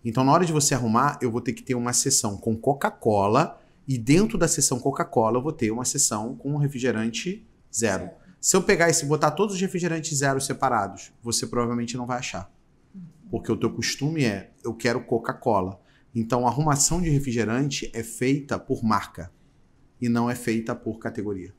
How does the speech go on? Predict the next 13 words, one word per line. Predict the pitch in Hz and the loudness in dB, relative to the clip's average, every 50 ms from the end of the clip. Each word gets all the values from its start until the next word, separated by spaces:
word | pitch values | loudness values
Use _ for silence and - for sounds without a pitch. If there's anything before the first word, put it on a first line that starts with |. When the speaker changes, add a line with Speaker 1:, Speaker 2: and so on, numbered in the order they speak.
| _ _ _ _ _ _ - | _ _ _ _ _ _ -12
Speaker 1:
Então | 113 110 123 120 | -4 -2 0 2
não | 123 | 2
adianta | 120 107 127 123 127 | 2 2 0 0 0
eu | 123 | 0
separar | - 139 120 - 123 120 117 110 107 - - | -2 -2 0 0 2 2 4 2 0 -2 0
colas, | - 127 123 123 127 127 127 120 117 113 113 - - - - - - | 4 6 8 8 8 6 6 4 4 2 0 -2 -6 -8 -12 -4 0
guaranás, | 120 120 120 120 120 120 120 120 123 123 123 123 120 117 - - - - - _ _ _ _ _ | 2 2 4 4 2 4 4 4 4 2 2 0 -2 -2 -4 -6 -10 -12 -16 _ _ _ _ _
é, | 113 113 117 117 | -2 0 2 4
laranjas, | 117 123 123 123 131 131 135 135 131 110 120 127 117 113 113 - - - - - - | 6 6 6 6 6 4 4 4 2 2 2 2 2 2 0 -4 -6 -10 -12 -16 -20
Speaker 2:
Sim. | - - - - | -20 -16 -8 -4
Speaker 1:
é, | 120 120 120 117 117 113 113 110 110 107 110 107 - - | -2 0 0 0 0 0 -2 -2 -4 -6 -8 -12 -14 -14
é, | 113 117 113 110 110 | -12 -10 -10 -8 -4
sodas, | - - - - 143 143 147 143 135 120 127 120 117 113 107 110 104 - - - - - | -2 0 2 4 6 6 6 6 4 4 2 2 2 2 0 -2 -4 -8 -10 -12 -12 -10